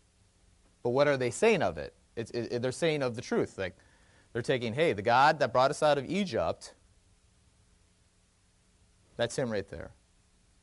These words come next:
So they kinda got the story half right, right? I mean, there, there was a God that brought them out of Egypt, that it wasn't unto themselves that did it, but they're simply very subtly and diabolically,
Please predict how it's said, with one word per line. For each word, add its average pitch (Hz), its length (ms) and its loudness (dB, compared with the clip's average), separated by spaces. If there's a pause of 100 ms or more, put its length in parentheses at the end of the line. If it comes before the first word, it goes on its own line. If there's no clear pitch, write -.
(640)
So - 140 -8
they 120 100 0
kinda 165 260 0
got 139 160 0
the 123 80 -6
story 127 320 0
half 117 280 0
right, 82 320 -4
right? 80 240 -8
I 117 60 -8
mean, 90 180 -8
there, 95 140 -2
there 104 100 -2
was 110 240 0
a 160 60 -2
God 90 420 -2 (480)
that 87 180 -2
brought 82 220 -2
them 117 140 -6
out 117 160 -2
of 127 80 -2
Egypt, - 480 -10 (420)
that 90 140 0
it 87 80 -2
wasn't 92 400 -2
unto 110 240 -6
themselves 135 680 -10
that - 200 -12
did 69 160 -12
it, - 200 -14 (1040)
but 87 100 -6
they're 107 100 2
simply 98 540 -2 (1300)
very 107 160 0
subtly 147 880 0
and 92 160 -10
diabolically, 104 1040 -2